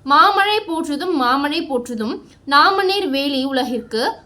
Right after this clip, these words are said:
அவன் அலி போல் மேல் நின்று தான் சுரத்தலான்." அதாவது நீர் அப்படிங்கிறது தான் பாத்தீங்கன்னா அச்சம் தரும் கடல். பொருள், பொருள் குறுகளை கேட்பாங்க. So, "வேலி உலகிற்கு அவன் அலி போல்", அதாவது, ஆ, அச்சம் தரும் கடலை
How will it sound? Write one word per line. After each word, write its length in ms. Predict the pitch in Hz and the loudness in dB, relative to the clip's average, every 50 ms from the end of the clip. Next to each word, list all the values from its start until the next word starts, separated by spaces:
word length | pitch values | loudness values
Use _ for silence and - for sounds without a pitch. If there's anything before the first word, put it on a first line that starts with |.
| _ - | _ 0
அவன் 300 | 269 277 277 311 330 285 | 0 0 2 2 2 4
அலி 300 | 240 240 269 330 392 403 | 4 4 4 4 0 0
போல் 280 | - 294 269 311 349 | 0 0 0 0 0
மேல் 300 | 285 254 254 269 302 311 | 0 0 0 0 -2 -2
நின்று 400 | 311 294 277 269 269 330 466 480 - | -2 -2 -2 -2 -2 -4 -4 -2 -2
தான் 260 | 285 233 254 311 392 | 0 2 2 2 0
சுரத்தலான்." 720 | 440 392 - 269 262 262 - 240 226 233 233 214 185 185 - - _ _ _ | 0 -2 -2 -2 -2 -2 -2 2 4 6 6 6 2 -4 -12 -20 _ _ _
அதாவது 720 | - 226 220 226 233 262 302 294 247 233 226 269 403 415 - _ _ _ _ - | -8 -2 2 2 2 4 2 0 -2 0 -2 -2 -2 -6 -10 _ _ _ _ -4
நீர் 180 | 349 359 370 349 | -2 2 4 6
அப்படிங்கிறது 540 | 269 247 233 277 277 285 277 247 240 247 | 6 6 4 4 4 4 6 6 4 6
தான் 220 | 226 247 277 330 320 | 6 4 4 4 4
பாத்தீங்கன்னா 400 | 247 220 254 240 226 247 381 508 - - - | 2 2 2 2 6 6 6 4 2 0 -4
அச்சம் 380 | 233 233 - - 339 311 330 | -4 -4 0 2 4 4 6
தரும் 280 | - 247 240 262 311 - | 6 6 6 6 4 4
கடல். 400 | 254 226 214 208 196 180 185 - - - - - - 240 - | 4 4 4 4 4 2 0 -2 -8 -16 -12 -8 -8 0 4
பொருள், 340 | 269 254 269 285 302 294 | 6 6 8 6 6 4
பொருள் 360 | - - 254 262 247 277 294 - | 2 2 4 4 6 6 6 4
குறுகளை 300 | 262 247 240 240 233 226 | 4 4 4 4 2 2
கேட்பாங்க. 480 | 226 240 220 - 226 214 214 214 233 294 453 - - - - - - - - - | 2 0 0 2 2 2 4 4 2 2 2 0 -2 -12 -20 -20 -20 -20 -18 -4
So, 200 | - 302 285 240 | 0 2 2 4
"வேலி 420 | 220 254 269 294 311 285 262 311 427 | 6 6 4 6 6 4 4 6 4
உலகிற்கு 720 | 349 254 269 285 302 262 294 285 294 - - 226 254 392 453 - - - - - | 4 6 4 4 4 4 4 2 2 2 4 4 6 6 4 2 -4 -14 -2 2
அவன் 280 | 277 294 320 302 294 | 4 4 6 6 6
அலி 280 | 277 262 269 311 381 381 | 6 6 6 6 4 2
போல்", 440 | 381 - 311 320 254 196 185 - - - - - - | 0 -2 2 4 4 4 4 0 -4 -16 -20 -6 2
அதாவது, 840 | - 240 233 262 262 294 330 349 285 226 226 233 330 480 494 - - - - - - - - - | 2 4 6 8 8 8 6 6 2 2 4 4 4 2 0 -4 -10 -20 -20 -20 -20 -20 -10 -2
ஆ, 200 | - 262 262 262 262 262 262 | 2 4 6 6 6 4 4
அச்சம் 420 | - 233 269 294 294 - 403 427 403 | 4 2 2 2 4 2 2 4 4
தரும் 280 | 359 370 392 415 440 | 2 2 4 2 4
கடலை 600 | - 302 262 262 269 277 233 233 311 440 - - | 4 4 4 4 4 2 4 2 2 0 -2 -6